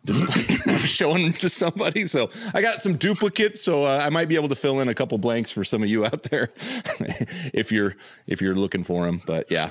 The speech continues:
so it was a, it was a good time. And then, uh, you know, all the other stuff, just a, just a fun time. I love getting started. And I love Andy said it right at the beginning, you know, ever since I can remember, I've been getting Star Wars toys for Christmas. I mean,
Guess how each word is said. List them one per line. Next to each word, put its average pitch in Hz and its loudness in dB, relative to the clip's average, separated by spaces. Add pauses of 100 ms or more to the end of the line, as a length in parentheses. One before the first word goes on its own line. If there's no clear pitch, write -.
so 123 0
it 156 2
was 165 0
a, 170 2 (100)
it 156 2
was 160 2
a 151 0
good 143 0
time. 131 2
And 120 2
then, 117 2 (800)
uh, 101 0
you 110 0
know, 95 0 (100)
all 98 -2
the 98 0
other 95 0
stuff, - -4
just - -4
a, 87 -2 (420)
just - -6
a 113 -6
fun 120 -2
time. 120 -4 (220)
I 101 0
love 123 2
getting 127 0
started. 139 0
And 123 0
I 131 2
love 160 2
Andy 143 0
said 135 0
it 113 -2
right 117 2
at - 0
the 104 -2
beginning, 104 -2 (160)
you 104 0
know, 95 -4 (100)
ever 127 0
since 117 -2
I 113 2
can 107 -2
remember, 98 0 (920)
I've 101 0
been 98 0
getting 95 0
Star 98 0
Wars 92 0
toys 90 -2
for - -10
Christmas. - -6 (100)
I 92 -2
mean, 87 0